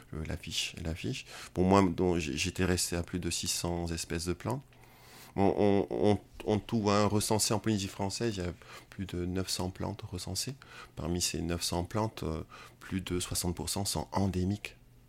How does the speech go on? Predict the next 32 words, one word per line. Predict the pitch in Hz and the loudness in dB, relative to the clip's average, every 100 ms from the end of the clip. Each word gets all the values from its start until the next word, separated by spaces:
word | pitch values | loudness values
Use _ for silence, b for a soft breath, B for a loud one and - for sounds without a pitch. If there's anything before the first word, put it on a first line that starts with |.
| - | -14
de | - | -6
la | 90 | -4
Polynésie | - 87 82 | -2 -4 -4
française. | - 92 - 78 - - - | -8 -8 -6 -8 -10 -20 -14
C'est-à-dire | - 76 85 | -8 -4 -2
n'existent | 85 82 95 - 92 | 0 0 -2 -4 -8
que | - 127 | -6 -4
chez | - | -4
nous, | 92 82 - 101 | -4 -8 -8 -6
nulle | |
part | 101 110 98 | -4 -4 -2
ailleurs. | 87 85 - B B - | -4 -6 -14 B B -4
L'exemple | 85 80 95 90 | 0 4 4 2
le | 95 | -4
plus, | - 107 101 95 92 B B B B B | 0 2 4 4 2 B B B B B
euh, | 85 | -4
le | 90 87 | -2 -2
plus | - 95 | -2 -2
connu, | 104 104 117 | 4 6 4
c'est | 117 92 | 2 -4
le | 82 | -4
Tiare | - 82 | -4 -2
Apetei, | 90 110 - 95 87 - - - | -2 -4 -6 -6 -6 -12 -20 -16
qui | - | -14
pousse | - 87 - | -8 -6 -2
uniquement | 82 - 95 | -2 -2 -4
sur, | - 87 82 | -4 -6 -6
euh, | 82 80 | -4 -4
le | 82 | -4
mont | 82 82 | -4 -4
Temerani | 82 80 85 85 | -4 -2 0 0
Aretea. | 80 80 - 107 | -2 -4 -6 -10